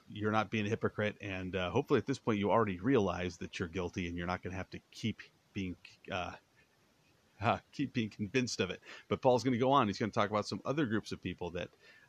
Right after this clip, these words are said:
um, excuse themselves from guilt. And again, Paul's whole point, all men are in need, need of salvation. And so he's pointing out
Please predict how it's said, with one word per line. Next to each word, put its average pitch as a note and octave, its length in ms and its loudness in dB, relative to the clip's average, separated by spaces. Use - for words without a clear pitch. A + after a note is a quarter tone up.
um, - 260 -6
excuse B2 460 -2
themselves G#2 580 0
from F#2 300 -6
guilt. F#2+ 440 -2
And G2 240 -2
again, G2+ 220 0
Paul's G2+ 340 0
whole A2+ 160 2
point, C#3+ 280 0
all G#2+ 220 2
men G#2+ 220 2
are G2+ 140 2
in G2+ 120 -2
need, G2+ 180 -2
need G#2 200 -4
of F#2 100 -10
salvation. F#2 600 -6
And F2 220 -8
so F#2 460 -4
he's F#2 140 -6
pointing G2 360 -2
out F#2+ 320 -2